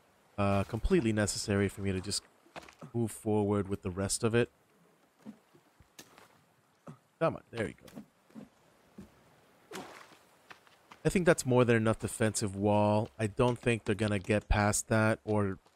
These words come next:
get wise and go around the water. Uh, if they do, then we'll just deal with it. But for now,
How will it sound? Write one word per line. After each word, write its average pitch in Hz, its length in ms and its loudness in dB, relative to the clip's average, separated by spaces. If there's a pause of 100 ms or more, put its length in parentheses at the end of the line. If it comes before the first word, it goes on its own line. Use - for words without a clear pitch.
(400)
get 110 180 0 (120)
wise 104 500 4
and 101 140 -4
go 101 180 2
around 101 280 0
the 98 60 -2
water. 104 540 2 (720)
Uh, 101 320 2
if 170 300 2
they 135 160 8
do, 101 680 2 (1800)
then 113 760 2 (680)
we'll 110 140 2
just 117 240 -4
deal 139 160 2
with 104 180 0
it. 92 140 -4 (180)
But 107 100 -6
for - 120 -4
now, 147 480 2